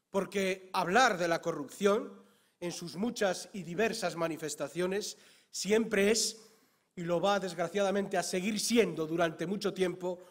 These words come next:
un acto de rebeldía. Un acto que exige mirarse críticamente a uno mismo.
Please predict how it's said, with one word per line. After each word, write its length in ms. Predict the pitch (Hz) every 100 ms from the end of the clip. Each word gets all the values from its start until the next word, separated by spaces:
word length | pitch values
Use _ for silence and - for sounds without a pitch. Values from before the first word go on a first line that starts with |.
| - _
un 180 | 196 185
acto 480 | 185 185 180 165 -
de 140 | 160
rebeldía. 640 | 160 156 147 131 127 110 - _ _ _ _ _ _ _ _ _
Un 160 | 196 233
acto 280 | 247 254
que 120 | 240 208
exige 460 | - - 269 254
mirarse 520 | 220 208 254 247 240
críticamente 880 | - 254 254 269 202 220 233 170 -
a 80 | 170
uno 220 | 208 202
mismo. 420 | 202 156 117 98